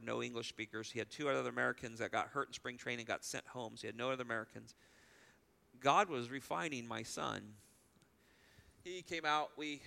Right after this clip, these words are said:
it, it was hard to watch as a dad. He, he threw very poorly. He's hurt. His knee was hurt. He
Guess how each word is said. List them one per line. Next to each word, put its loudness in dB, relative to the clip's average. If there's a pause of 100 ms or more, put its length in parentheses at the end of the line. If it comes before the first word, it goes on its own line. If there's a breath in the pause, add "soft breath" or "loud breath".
it, 0
it 8
was 2
hard 8
to 2
watch 8
as -6
a -6
dad. 10
He, 0
he -6
threw -8
very 4
poorly. -2
He's -4
hurt. 0
His -10
knee -4
was -6
hurt. 0
He -14